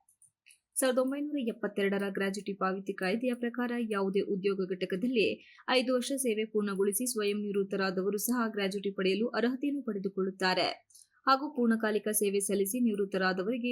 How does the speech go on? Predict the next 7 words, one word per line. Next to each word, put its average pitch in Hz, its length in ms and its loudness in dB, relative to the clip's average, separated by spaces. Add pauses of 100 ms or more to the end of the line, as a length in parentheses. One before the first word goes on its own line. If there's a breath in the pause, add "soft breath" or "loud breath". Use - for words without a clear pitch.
ನಿವೃತ್ತಗೊಂಡ 196 540 -2 (120)
ಮೂವತ್ತು 196 380 -2
ದಿನಗಳಲ್ಲಿ 196 540 2 (500)
ಅವರಿಗೆ 302 400 4
ಸಲ್ಲಿಸಬೇಕಾದ 214 680 0 (100)
ಗ್ರಾಚ್ಯುಟಿ 208 440 0
ಮೊತ್ತವನ್ನು 196 400 -2